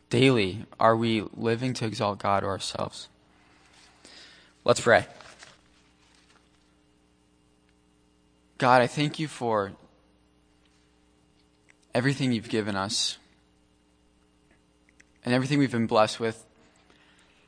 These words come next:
God, I pray that we recognize that everything given to us is from you. It's your gift. And that we receive it with thanks and praise, and we honor you, and we give praise to you for it.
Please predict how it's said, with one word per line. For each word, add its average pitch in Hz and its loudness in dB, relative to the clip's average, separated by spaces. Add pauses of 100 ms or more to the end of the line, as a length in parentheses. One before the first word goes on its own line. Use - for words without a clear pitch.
(540)
God, 123 4
I 131 4
pray 143 -2
that 143 2
we 139 2
recognize 127 4
that 120 0
everything 127 2
given 117 -2
to 117 -6
us - -6
is - -8
from 113 -2
you. 104 -6 (600)
It's - -10
your 120 -2
gift. - -10 (1300)
And 120 -2
that 123 4
we 120 -2
receive 117 -2
it 127 -4
with 107 -10
thanks 123 -2
and 110 -10
praise, 117 0
and 110 -10
we 110 -10
honor 117 0
you, 113 -2
and 104 -6
we 110 -4
give 110 -6
praise 113 -2
to - -8
you 107 -4
for 110 -2
it. 113 -10